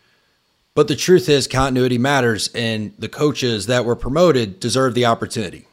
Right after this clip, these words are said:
Atkins is great, Tokar's earned it, and Shannon not only can recruit, but has been a head coach and adds a lot to the staff. It's not a splashy hire like other schools, but I do think we got the right guys for the job,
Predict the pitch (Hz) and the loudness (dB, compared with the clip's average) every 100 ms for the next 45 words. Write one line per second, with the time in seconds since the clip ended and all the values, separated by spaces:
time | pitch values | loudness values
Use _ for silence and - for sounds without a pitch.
0 | _ - 139 139 113 98 - 131 127 123 | _ -2 0 0 -6 -4 0 2 0 -4
1 | - - 147 135 123 - 131 131 120 113 | -8 -2 0 2 0 0 -2 -2 -2 -4
2 | 113 151 151 135 123 120 131 135 123 123 | -4 -2 0 0 0 0 0 0 -2 -4
3 | 110 - - 143 - 117 107 95 135 120 | -6 -4 0 0 -2 -6 -8 -6 -4 -4
4 | 120 98 - 123 120 - 107 113 117 110 | -4 -8 -4 -2 -2 -8 -6 -4 -4 -4
5 | 110 110 - 98 - 127 120 - - _ | -2 -2 -4 -10 -6 -2 -2 -2 -12 _
6 | _ _ - 147 143 - 151 143 120 110 | _ _ -2 2 2 2 2 2 -2 -2
7 | 104 107 98 113 113 110 - 113 110 - | -2 -2 -4 -4 -4 -6 -6 -4 -4 -4
8 | 113 104 - - _ _ - 120 151 165 | -2 -2 -6 -20 _ _ -4 0 0 0
9 | 160 139 131 127 123 123 117 127 113 - | -2 -2 0 2 2 0 0 0 -2 -4
10 | 104 92 123 117 107 | -10 -4 0 0 -2